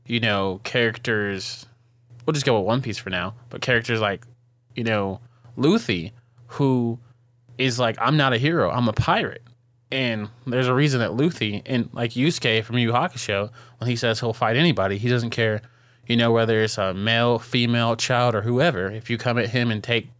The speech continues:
you know, attack him, he's gonna hit you back with that same amount of force. You know, those are things that we can relate to, not just in the terms of violence,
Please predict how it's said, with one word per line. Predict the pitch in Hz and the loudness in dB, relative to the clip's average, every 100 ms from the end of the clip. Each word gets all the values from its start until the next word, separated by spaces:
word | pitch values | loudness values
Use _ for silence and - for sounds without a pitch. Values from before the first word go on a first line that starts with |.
| _ | _
you | - 120 | -2 0
know, | 113 | 2
attack | 107 - 120 117 | 0 0 -2 0
him, | 101 98 98 | -4 -4 -6
he's | 120 117 | -8 -4
gonna | 107 107 | -4 -2
hit | 113 - | -4 -4
you | |
back | 101 95 - | -4 -4 -6
with | 92 | -4
that | 92 | -4
same | - 95 92 | -2 -4 -4
amount | 90 95 | -8 -10
of | |
force. | - 180 - - - _ - - _ - | -4 -4 -4 -10 -20 _ -20 -20 _ -2
You | 120 | 2
know, | 117 104 98 - _ _ - | 2 2 -2 -8 _ _ 2
those | 139 139 | 4 4
are | 127 | 0
things | - 151 156 139 113 - | 2 2 4 2 0 -2
that | 117 101 - | 0 0 0
we | 123 | -2
can | 123 131 | 0 0
relate | 110 101 170 - | 0 2 0 0
to, | - 104 104 - | -2 -2 -2 -2
not | 131 127 | -2 0
just | - 120 120 | -2 -4 -4
in | |
the | 107 | -4
terms | 127 120 107 | -2 -2 -2
of | 95 | -2
violence, | 113 180 117 107 - | 2 2 2 -2 -6